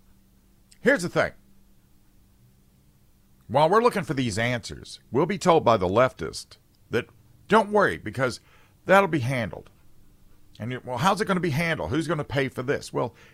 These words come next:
here's the answer to this. How's this gonna be handled? You don't need to be doing all of this stuff.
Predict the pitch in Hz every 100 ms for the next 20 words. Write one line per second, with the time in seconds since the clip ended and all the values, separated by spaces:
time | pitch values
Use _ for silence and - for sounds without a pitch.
0 | _ 190 185 123 127 120 113 - 85 92
1 | 73 69 - 87 87 78 71 80 69 71
2 | 87 73 - - - - - _ 104 175
3 | 233 151 113 110 101 110 101 95 139 104
4 | - - - - - - -